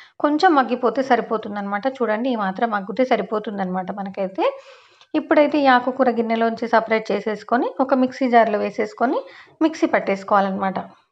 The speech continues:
చూడండి, ఇట్లా మనకు మిక్సీ జార్లో వేసేసుకొని, చల్లగా అయిపోయిన తర్వాత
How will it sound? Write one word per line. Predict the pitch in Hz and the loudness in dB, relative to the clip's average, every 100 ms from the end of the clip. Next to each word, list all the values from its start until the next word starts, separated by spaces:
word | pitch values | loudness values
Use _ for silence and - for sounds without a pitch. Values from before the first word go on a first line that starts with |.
| _ _ _ _ _ _ _ _ _ _ _ _ _ _ _ _ _ _ _ | _ _ _ _ _ _ _ _ _ _ _ _ _ _ _ _ _ _ _
చూడండి, | - 311 294 | 2 2 2
ఇట్లా | 277 262 | 2 2
మనకు | 247 240 247 240 233 233 233 - - | 2 0 0 0 2 2 0 -4 0
మిక్సీ | 269 262 269 | 0 2 4
జార్లో | 247 226 240 | 6 6 6
వేసేసుకొని, | 226 233 226 277 269 302 | 4 2 0 -2 2 4
చల్లగా | 277 277 | 6 6
అయిపోయిన | 240 233 220 | 2 2 0
తర్వాత | 214 214 | 2 2